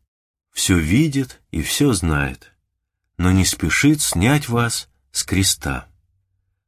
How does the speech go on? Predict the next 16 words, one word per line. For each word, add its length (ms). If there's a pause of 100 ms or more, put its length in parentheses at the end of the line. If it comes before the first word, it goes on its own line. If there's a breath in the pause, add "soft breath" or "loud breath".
Потерпите 640
и 80
вы, 340 (600)
а 100
о 40
супруге 580
молитесь 520
усердно. 640 (540)
Он 220
ведь 300
не 180
сам 320
по 100
себе 300
такой 280
хулитель, 680